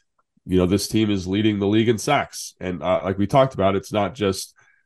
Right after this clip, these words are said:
the O-line, it's not just the quarterback, it's not just the concepts, whatever it is, it, it's, it's kind of everything. But versus a powerful rush, versus a quarterback who holds the ball,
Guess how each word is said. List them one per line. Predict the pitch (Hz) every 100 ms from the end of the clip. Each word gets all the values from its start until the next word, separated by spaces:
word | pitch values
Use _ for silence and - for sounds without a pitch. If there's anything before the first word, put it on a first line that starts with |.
| _
the | 104
O-line, | 104 98 101 104
it's | 98 104
not | 92
just | 95 -
the | -
quarterback, | 160 170 110 98 95 -
it's | -
not | 104 95
just | 98 95 - -
the | -
concepts, | 143 147 139 107 -
whatever | 104 107 98
it | 110
is, | 143 98
it, | 98 95
it's, | 98
it's | 90 92 -
kind | 110 95
of | 82 -
everything. | 131 151 127 - 90 95 _ _ _ _
But | 110 107 - _
versus | 120 123 131 117
a | 110 98 - -
powerful | - 113 127 123 123 110
rush, | 104 90 92 -
versus | 101 95
a | 92
quarterback | - 113 101 101 -
who | 95 87
holds | 101 113 101
the | 101
ball, | 95 90 82 101